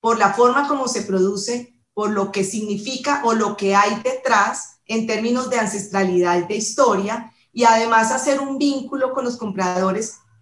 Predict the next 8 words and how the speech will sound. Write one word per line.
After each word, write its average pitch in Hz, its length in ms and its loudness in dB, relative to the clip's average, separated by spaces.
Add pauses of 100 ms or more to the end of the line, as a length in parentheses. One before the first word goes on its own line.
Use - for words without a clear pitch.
(200)
eliminando 214 720 0
de 226 100 -4
la 233 200 2
mitad 185 400 -2 (100)
muchos 240 400 0
márgenes 226 600 0
de 226 40 -4
intermediación. 180 840 -6